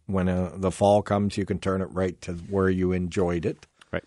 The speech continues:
Speaker 1: And then turn the water off.
Speaker 2: And some of our newer customers just simply have to do it at their thermostat. They just have to turn their humidifier off.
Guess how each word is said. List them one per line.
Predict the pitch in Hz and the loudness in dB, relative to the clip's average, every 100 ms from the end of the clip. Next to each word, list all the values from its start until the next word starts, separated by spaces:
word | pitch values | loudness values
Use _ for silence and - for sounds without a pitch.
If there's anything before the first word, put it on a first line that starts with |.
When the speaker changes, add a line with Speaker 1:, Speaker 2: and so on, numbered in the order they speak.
| _ _ - | _ _ -6
Speaker 1:
And | 87 87 | -2 0
then | 90 85 85 | 0 0 -2
turn | - 92 | -2 -2
the | 87 | 0
water | 85 78 67 - | 0 -2 -4 -10
off. | - | -12
Speaker 2:
And | 85 | -8
some | 80 113 | 0 2
of | 113 | 4
our | 104 101 | 6 6
newer | 131 185 | 8 6
customers | - 80 - 73 92 | 4 0 0 -4 -4
just | - 87 - | -4 -4 -2
simply | 98 - 90 | -2 0 -2
have | 90 87 | 0 0
to | 80 | 2
do | 87 | 4
it | 85 | 4
at | 85 | 0
their | 82 | -2
thermostat. | - 87 71 - 67 - | 0 0 0 -2 -4 -4
They | 76 | -6
just | 69 67 | -6 -6
have | - 69 | -8 -8
to | - | -10
turn | - 80 76 | -6 -4 -4
their | 73 | -4
humidifier | 80 73 71 76 71 67 _ _ - | -4 -6 -4 -4 -4 -6 _ _ -6
off. | 65 53 - | -6 -6 -12